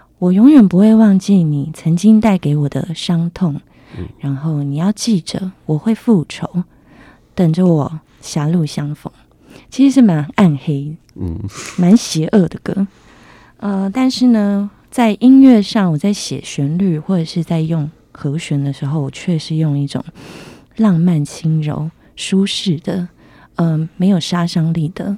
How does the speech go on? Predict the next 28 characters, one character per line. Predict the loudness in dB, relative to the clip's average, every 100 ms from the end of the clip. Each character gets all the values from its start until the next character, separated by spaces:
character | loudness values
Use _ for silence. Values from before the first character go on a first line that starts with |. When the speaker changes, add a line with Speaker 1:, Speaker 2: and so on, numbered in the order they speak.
| -6
Speaker 1:
东 | -4 -4
西 | -6 -8
在 | -8 -10
做。 | -10 -10 -10 _ _ -14
Speaker 2:
嗯。 | -14 -14 -18 _
Speaker 1:
那 | -2 -2
所 | -2 -4
以 |
整 | 0 0
首 | 0 -4
歌 | -4 -2
听 | 0 0
起 | 0
来， | -4 -6 -12 -2
大 | 4
家 |
如 | 6
果 | 8
没 | 8
有 | 6
看 | 4 0 2
歌 | 0
词， | -2 -4 -2
没 | 2
有 | 0
仔 | 0 -8
细 | -2 -2
听 | 0 -2